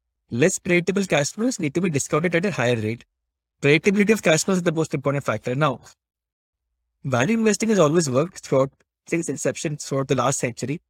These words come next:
But what re-, is really matters is that you apply the principles of value investing correctly. For example, if you're a deep value investor investing in cheap cyclical commodity businesses, then you need to enter those businesses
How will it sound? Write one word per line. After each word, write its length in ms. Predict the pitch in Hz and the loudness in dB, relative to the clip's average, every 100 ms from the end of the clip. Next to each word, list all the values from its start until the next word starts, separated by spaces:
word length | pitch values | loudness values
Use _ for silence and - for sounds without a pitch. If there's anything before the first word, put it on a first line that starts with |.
| _ _ _ | _ _ _
But 160 | - 143 | -4 0
what 260 | 147 220 160 | 2 0 -2
re-, 140 | 156 - | -6 -4
is 160 | 165 | -4
really 220 | 135 160 | 0 2
matters 420 | 202 123 117 196 143 | 2 2 0 0 0
is 240 | 202 - | -2 -4
that 180 | 170 170 | -4 -2
you 80 | 220 | -2
apply 420 | - 131 147 160 240 | -2 0 4 2 2
the 140 | 277 | 0
principles 540 | 208 170 - 185 190 | 0 0 0 -2 2
of 100 | 170 | 2
value 220 | 131 131 160 | 4 4 4
investing 320 | 151 - 175 | 4 2 0
correctly. 440 | 131 131 117 120 _ | 0 -2 -4 -8 _
For 160 | - 143 | -4 -2
example, 480 | 139 147 156 117 120 _ _ _ _ _ _ _ _ - | 2 0 0 -4 -6 _ _ _ _ _ _ _ _ -4
if 160 | 160 | -2
you're 160 | 214 214 | 0 2
a 80 | 170 | 2
deep 300 | 165 185 - | 2 2 2
value 220 | 185 190 | 4 4
investor 440 | 139 135 - 107 - _ _ - | 2 -2 -2 -8 -10 _ _ -4
investing 420 | 135 139 - 165 | -2 0 0 -2
in 100 | 165 - | -4 -6
cheap 240 | 156 156 | -8 -8
cyclical 480 | - 151 147 143 156 | -8 -4 -2 0 0
commodity 420 | - 131 131 147 | 0 0 2 2
businesses, 600 | 143 123 156 - 156 - _ _ _ _ _ - | 2 2 0 0 -6 -12 _ _ _ _ _ -2
then 120 | 170 | 2
you 80 | 170 | 4
need 160 | 170 | 2
to 140 | 247 170 | 2 0
enter 300 | 135 220 226 | 2 4 4
those 180 | 240 | 4
businesses 600 | 165 131 139 131 185 220 | 4 2 0 -2 -2 -4